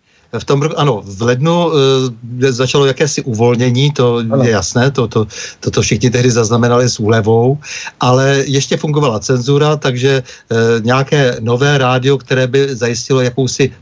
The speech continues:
Speaker 1: poprvé, jakousi pluralitu v rámci systému samozřejmě, protože by to bylo
Speaker 2: Jakousi,
Speaker 1: pro tohle
Speaker 2: jakousi.
Speaker 1: no,
Speaker 2: Mhm.
Speaker 1: tak, ja-, jakousi pluralitu, protože by to bylo stejně pod tím Č S M.
Speaker 2: Ano.
Speaker 1: Eh, tak, eh,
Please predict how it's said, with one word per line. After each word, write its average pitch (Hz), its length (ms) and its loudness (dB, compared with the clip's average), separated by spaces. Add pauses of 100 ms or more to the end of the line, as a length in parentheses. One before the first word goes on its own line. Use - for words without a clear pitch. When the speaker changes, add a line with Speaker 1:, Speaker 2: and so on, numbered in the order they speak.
Speaker 1:
poprvé, 131 560 0
jakousi 131 480 -4
pluralitu 131 720 2 (320)
v 113 120 -4
rámci 123 340 0
systému 117 500 -2
samozřejmě, 117 400 0
protože 113 400 0 (280)
by - 60 2
to 123 120 2
bylo 165 180 2
Speaker 2:
Jakousi, 131 120 -2
Speaker 1:
pro 135 100 2
tohle 127 180 0 (100)
Speaker 2:
jakousi. 127 460 -2
Speaker 1:
no, 123 80 0 (200)
Speaker 2:
Mhm. 131 100 2
Speaker 1:
tak, 117 200 2
ja-, 120 140 2
jakousi 127 480 0
pluralitu, 123 400 -2
protože 117 320 0
by 104 60 -2
to 135 100 0
bylo 127 160 2
stejně 120 320 0
pod 120 80 -2
tím 131 160 0
Č - 240 -2
S - 200 -4
M. 127 280 2 (200)
Speaker 2:
Ano. 131 280 2
Speaker 1:
Eh, 113 400 2 (100)
tak, 127 280 0
eh, 127 260 2